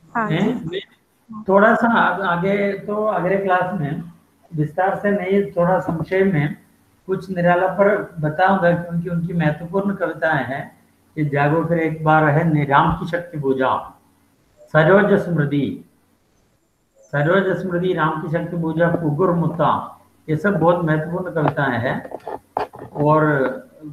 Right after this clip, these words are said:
Speaker 2: तोड़ती पत्थर, ए, लेकिन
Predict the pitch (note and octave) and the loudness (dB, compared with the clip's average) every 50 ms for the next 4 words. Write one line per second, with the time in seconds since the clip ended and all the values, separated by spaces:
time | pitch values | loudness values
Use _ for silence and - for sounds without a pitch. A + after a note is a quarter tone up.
0 | C3 - - E3 F3+ F#3+ F#3+ - G#3 F#3+ - F#3 F3 - - F#3+ E3+ C3+ - - | -16 -4 2 2 4 4 2 0 -2 -2 0 0 -2 0 2 4 4 4 2 0
1 | - - - _ _ _ _ _ _ _ _ _ _ _ _ _ _ _ _ _ | -4 -12 -18 _ _ _ _ _ _ _ _ _ _ _ _ _ _ _ _ _
2 | _ _ _ _ _ _ - - _ _ _ _ _ - D4 - - _ _ _ | _ _ _ _ _ _ -20 -20 _ _ _ _ _ -10 -10 -10 -10 _ _ _
3 | _ _ _ _ _ _ _ _ _ _ _ _ _ _ _ _ _ _ - - | _ _ _ _ _ _ _ _ _ _ _ _ _ _ _ _ _ _ -12 -12
4 | - _ _ _ _ _ _ _ _ _ _ _ _ _ _ - F3 D#3 E3 F#3 | -12 _ _ _ _ _ _ _ _ _ _ _ _ _ _ -6 -2 0 0 2
5 | G3 E3+ D#3 D#3 D#3 D#3 F#3+ F#3+ G3 G#3+ A#3 - - - | 2 2 4 2 2 2 2 2 2 2 0 -2 -8 -14